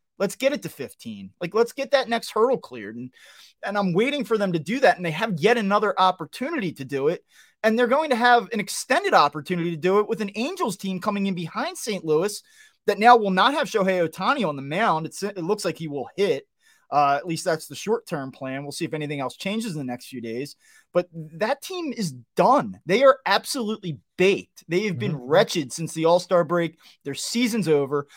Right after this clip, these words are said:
Speaker 1: Mike Trout's back on the injured list. I mean, they are getting a team that is just dead in the water next week. And so when I,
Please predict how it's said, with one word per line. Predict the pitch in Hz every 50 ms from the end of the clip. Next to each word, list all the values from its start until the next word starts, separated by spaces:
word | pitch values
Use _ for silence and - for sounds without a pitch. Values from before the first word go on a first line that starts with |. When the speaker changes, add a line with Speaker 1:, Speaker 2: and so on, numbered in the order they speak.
| - _ -
Speaker 1:
Mike | 151 170 165 -
Trout's | - - 190 190 202 233 -
back | - - 196 185 180 -
on | 175 160
the | 151 143 135
injured | 131 123 120 123 120
list. | 113 113 110 120 - - _ _ _ _ - - _ _ -
I | 160
mean, | 175 190 185 185 180 180 175 - _ _ _ _ _ _ _ - 135 - _ _ -
they | 170 139 180 208 247 262
are | 247
getting | 190 156 202 208 196 185 180
a | 170 165
team | - - - 196 190 180
that | 170 151 143
is | 147 147 139 131 127 - _ _ - 165 - _ _ -
just | 135 160 - - - 139 - _
dead | - 190 202 208
in | 196 160
the | 135
water | 120 123 139 180 214 196 120 92 87 - _ _ _ _
next | 127 135 120 - - -
week. | 117 104 95 92 _ _ _ _ _ _ _ _ _ _ _ - 185
And | 185 190 180
so | - - 220 208 196 185
when | 170 190 180
I, | 170 160 156 156